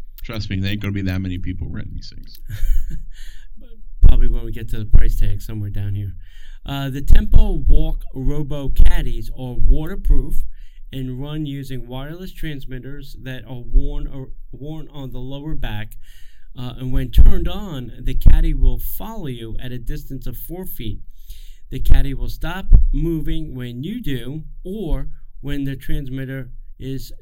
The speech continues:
Speaker 2: turned off. The RoboCaddy is available for ten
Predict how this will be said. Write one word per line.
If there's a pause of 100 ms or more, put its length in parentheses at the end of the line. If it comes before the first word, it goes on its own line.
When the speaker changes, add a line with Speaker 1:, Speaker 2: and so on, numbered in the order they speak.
(120)
Speaker 2:
turned (180)
off. (1600)
The
RoboCaddy
is
available (100)
for (180)
ten